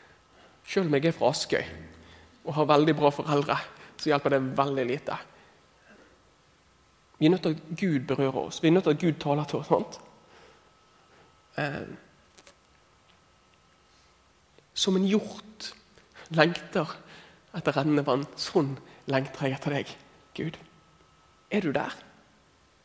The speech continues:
I den salmen som det verset er hentet fra, så står det at jeg skriker. Skriker etter deg. Vær desperat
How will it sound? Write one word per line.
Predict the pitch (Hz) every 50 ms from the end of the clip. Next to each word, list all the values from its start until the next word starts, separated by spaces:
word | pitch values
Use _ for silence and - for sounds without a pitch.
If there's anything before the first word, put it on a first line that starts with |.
| _ _ _ _ _ _ _ _ _ _ _ _ _ _ _
I | 180
den | 208 226 214 -
salmen | - 196 185 202 220 220 185 165
som | - 170
det | 175 175
verset | 175 175 175 - 160
er | 151
hentet | 151 170 175 170 -
fra, | 135 131
så | 165
står | 160 - 175 160
det | 151 123
at | - -
jeg | 165 -
skriker. | - - - 190 180 170 - - - - - - - - _ _ _ _ _ _ _ _ _ _ _ _ _ _ _ _ _ _ _ _ _ _ _ _ _ _ _ _ _ _ _ _ _ _ _ _ _
Skriker | - - - - - - - 240 208 156 - - - - - - - - -
etter | - - 139 -
deg. | - - - - - - - - _ _ _ _ _ _ _ _ _ _ _ _ _ _ _ _ - _ _ _ _ _ _ _ _ _ _ _ _ _ -
Vær | 180 180 180
desperat | 175 185 170 - - - 214 202 - 254 254 208 113 - - - - - -